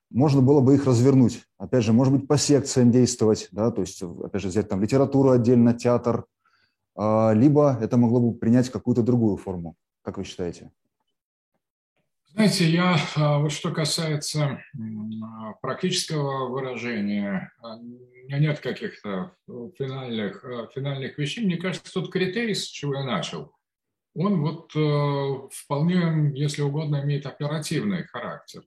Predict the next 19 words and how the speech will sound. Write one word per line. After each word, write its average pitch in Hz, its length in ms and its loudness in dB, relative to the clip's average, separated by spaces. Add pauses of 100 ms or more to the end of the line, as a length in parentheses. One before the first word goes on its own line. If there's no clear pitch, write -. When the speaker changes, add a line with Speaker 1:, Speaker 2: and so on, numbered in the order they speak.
(140)
Speaker 2:
То 214 80 -6
есть - 200 -8
этот, 135 400 -8
э, 127 160 -8
критерий 180 540 -2
соответствия, 131 1000 -6 (640)
когда - 300 -4
произведение, 151 1080 0 (180)
ам, 123 640 -8 (640)
подтверждает 165 1080 -2 (280)
цивилизационную 147 760 -2
идентичность 123 800 -8 (260)
России. 80 640 -8 (360)
Это 202 160 0
очень 190 220 4
легко, 175 280 2
например, 151 420 0
а, 143 280 -2
в - 100 -20